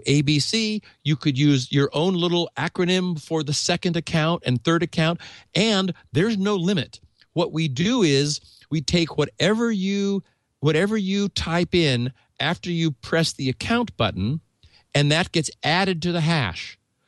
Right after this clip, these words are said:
So it creates an infinite number of alternative identities for your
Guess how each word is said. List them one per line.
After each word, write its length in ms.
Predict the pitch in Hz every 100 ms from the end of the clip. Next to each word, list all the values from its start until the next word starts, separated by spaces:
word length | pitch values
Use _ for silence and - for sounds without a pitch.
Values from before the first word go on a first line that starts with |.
| _
So 380 | - 160 165 156 - -
it 160 | 151 -
creates 580 | 185 170 170 165 - - _ _ 156
an 140 | 156 - -
infinite 720 | 226 240 - 139 120 123 - _
number 600 | - 139 147 131 123 131 131 _ _
of 160 | 143 139
alternative 720 | 135 139 - 196 196 170 175
identities 840 | 165 147 165 151 113 104 104 117 - _
for 300 | - - 147
your 600 | 131 120 156 202 214 202